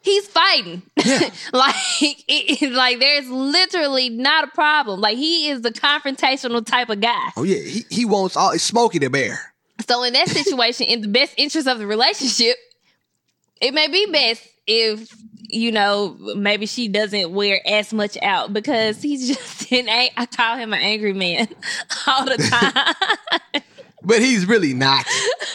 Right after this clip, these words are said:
Speaker 1: <laughs>
Speaker 2: India's a hater, man. Haters on the front
Speaker 1: No,
Speaker 2: line.
Speaker 1: but like I said, that, that, that's different.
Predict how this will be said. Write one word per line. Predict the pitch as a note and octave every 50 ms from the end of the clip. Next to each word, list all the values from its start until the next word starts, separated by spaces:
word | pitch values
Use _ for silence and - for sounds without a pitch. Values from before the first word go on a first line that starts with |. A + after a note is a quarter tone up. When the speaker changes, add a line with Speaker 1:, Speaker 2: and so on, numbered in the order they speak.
| - C#5 C5+
Speaker 1:
<laughs> | - - C5 D5 C5 - - B4+ C#5+ G#4+ - - -
Speaker 2:
India's | B2+ E3 G3+ G#3 A3 A3 G#3 F3
a | F3+ D3+
hater, | A#2 C3 D3 D3+ C3 A2 G#2+ G2 F#2
man. | G2 A2+ B2 C#3 D#3 D#3+ D3
Haters | C#3+ E3+ F#3 F3+ D#3+ C3+ C3 B2+ C#3+
on | D#3 D3
the | C#3+
front | B2+ - - D#3+ D3+ C#3 A#2+ A#2+
Speaker 1:
No, | G#3+ G#3 G3 F#3 F3+ F3+
Speaker 2:
line. | F3 G#3 G3 -
Speaker 1:
but | G#3 G3 G#3+ A#3 A#3+ A3+ G3+ F#3+ E3+ A#2 - - _ _ _
like | - A#3+ B3 B3
I | A3+
said, | A3+ - A#3+ A3 G#3 G3 G3+
that, | G#3 - C#3 F3+
that, | G3 F#3+ G3 G3 - _ -
that's | G3 F#3+ F#3 F3 F3+ -
different. | F3+ F3 F#3 F3 E3+ - D3 - - -